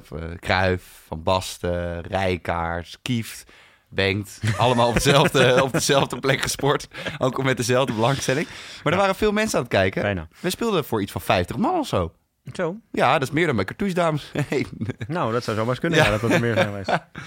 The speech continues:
Speaker 1: <laughs> Nou, en, en we hadden het ook wel nodig. Eh, trouwens, iedereen was tegen ons uiteraard. Behalve twee vrouwen van het team zelf,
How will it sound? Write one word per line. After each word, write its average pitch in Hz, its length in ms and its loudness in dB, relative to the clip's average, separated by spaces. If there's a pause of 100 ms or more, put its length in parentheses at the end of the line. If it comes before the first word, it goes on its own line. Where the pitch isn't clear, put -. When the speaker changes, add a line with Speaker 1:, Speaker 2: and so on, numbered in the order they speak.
Speaker 1:
<laughs> - 400 -10
Nou, 139 120 2
en, 160 300 0
en 165 380 0
we 117 60 0
hadden 143 240 2
het 135 40 -2
ook 131 100 -2
wel 139 80 -2
nodig. 127 540 -2
Eh, 101 280 0 (500)
trouwens, 92 280 -2
iedereen 92 220 0
was 85 120 -6
tegen 90 260 -2
ons 85 100 -4
uiteraard. 85 580 -6
Behalve 87 260 -2
twee 87 220 -4
vrouwen 85 340 -2
van 87 140 -8
het 82 120 -10
team 87 200 -4
zelf, 87 340 -6